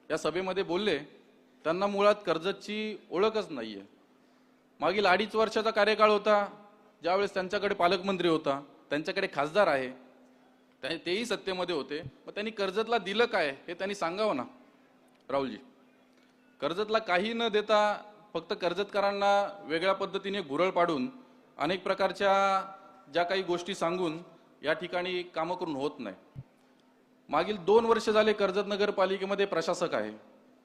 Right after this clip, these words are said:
त्या प्रशासकाच्या माध्यमातून जी काही आता अपरिवर्तन विकास आघाडी या ठिकाणी स्थापन झाली, त्यांनी कामं केली काय? प्रशासनाच्या माध्यमातून शून्य कामं केली. आमच्या कर्जतचे सगळे नागरिक एकत्र आले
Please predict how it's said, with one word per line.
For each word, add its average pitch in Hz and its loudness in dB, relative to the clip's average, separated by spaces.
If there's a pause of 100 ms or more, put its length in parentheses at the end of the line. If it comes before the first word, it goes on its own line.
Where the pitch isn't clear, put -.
(320)
त्या 196 0
प्रशासकाच्या 214 0
माध्यमातून 208 -2
जी 196 -6
काही 226 2
आता 214 2
अपरिवर्तन 190 -2
विकास 180 0
आघाडी 170 0
या 160 2
ठिकाणी 156 -4
स्थापन 139 -4
झाली, 117 -4
त्यांनी 202 -8
कामं 202 0
केली 208 -2
काय? 131 -2 (1040)
प्रशासनाच्या 196 -2
माध्यमातून 196 -4
शून्य 233 -6
कामं 165 -2
केली. 123 -8 (720)
आमच्या 151 -4
कर्जतचे 185 -2
सगळे 185 -2
नागरिक 175 -2
एकत्र 185 -2
आले 127 2